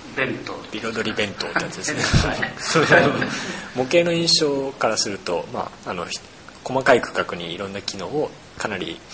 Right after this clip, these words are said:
Speaker 2: えー、設計的に入れ込んでいて、アクティビティを設計しようっていう意図はすごく感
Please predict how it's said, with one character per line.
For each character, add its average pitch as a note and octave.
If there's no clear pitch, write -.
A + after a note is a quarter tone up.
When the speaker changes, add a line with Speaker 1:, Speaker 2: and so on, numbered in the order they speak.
Speaker 2:
え -
ー、 -
設 -
計 E2+
的 -
に C#3+
入 G2
れ F#2+
込 F2+
ん D#2+
で -
い -
て、 -
ア -
ク -
テ B2+
ィ -
ビ A2
テ A2
ィ -
を -
設 -
計 D#3
し D#3
よ C3+
う -
っ -
て -
い E2+
う -
意 F2+
図 A#2
は G2
す -
ご F#2
く -
感 F2+